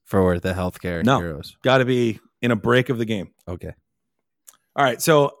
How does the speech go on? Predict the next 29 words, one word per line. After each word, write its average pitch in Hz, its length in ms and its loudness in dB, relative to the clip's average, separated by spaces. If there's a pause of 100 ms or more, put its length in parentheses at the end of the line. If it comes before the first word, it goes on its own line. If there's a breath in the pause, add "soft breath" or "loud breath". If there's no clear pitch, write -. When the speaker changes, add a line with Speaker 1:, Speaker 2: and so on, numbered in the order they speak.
Speaker 2:
I 147 120 6
have 151 160 4
already 185 400 6
missed 180 460 2
Speaker 1:
Still 160 180 2
Speaker 2:
something 156 160 4
Speaker 1:
say 156 80 2
Speaker 2:
that 147 100 4
I 143 60 6
Speaker 1:
yes. 139 80 4
Speaker 2:
meant 147 180 2
to 139 80 -4
say 147 180 2
at 135 60 0
the 139 100 0
beginning. 117 440 -2 (400)
Speaker 1:
Okay. 95 320 -6
Speaker 2:
All 170 180 6
of 185 100 2
these 175 160 0
questions 170 400 2
are 151 80 6
worth 143 220 2
one 147 300 2
point 147 280 0
unless 135 300 0
otherwise 139 500 2
noticed, 117 540 0
noted. 120 380 2